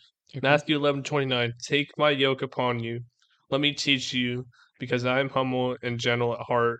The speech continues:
Speaker 2: and you will find rest for your souls."
Speaker 1: Mm-hmm.
Speaker 2: Galatians five twenty-three.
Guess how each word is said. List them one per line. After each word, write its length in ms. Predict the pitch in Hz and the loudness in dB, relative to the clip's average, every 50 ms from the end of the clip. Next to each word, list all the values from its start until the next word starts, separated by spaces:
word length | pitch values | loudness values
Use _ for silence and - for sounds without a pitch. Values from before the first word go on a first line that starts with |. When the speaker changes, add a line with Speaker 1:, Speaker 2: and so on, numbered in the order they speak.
| - | -8
Speaker 2:
and 160 | 123 117 117 120 | -10 -10 -6 -4
you 100 | 123 123 | -2 -2
will 100 | 123 117 | -2 -4
find 380 | 120 - 131 123 123 127 123 131 | -4 -2 -2 0 0 -2 -4 -8
rest 380 | 123 123 123 123 123 120 - | -6 -4 -2 -2 -2 -2 -6
for 100 | - 131 | -6 -6
your 120 | 120 117 113 | -6 -4 -4
souls." 480 | - - 123 117 120 123 123 - - _ _ _ _ _ _ _ _ _ _ _ _ - | -4 -6 -6 -8 -8 -10 -14 -16 -20 _ _ _ _ _ _ _ _ _ _ _ _ -6
Speaker 1:
Mm-hmm. 260 | 147 135 113 131 131 127 - _ _ _ _ _ _ _ - 143 | -6 -6 -6 -6 -8 -10 -12 _ _ _ _ _ _ _ -20 -12
Speaker 2:
Galatians 580 | - - 139 139 143 139 131 - - 131 123 - | -6 -4 0 2 2 2 0 -2 -4 -4 -6 -6
five 300 | - - 139 135 135 131 127 - | -4 0 2 2 2 2 0 -4
twenty-three. 720 | - 143 139 135 127 127 123 - 131 127 127 123 123 127 | -6 -4 -4 -4 -6 -6 -8 -10 -6 -4 -4 -4 -6 -8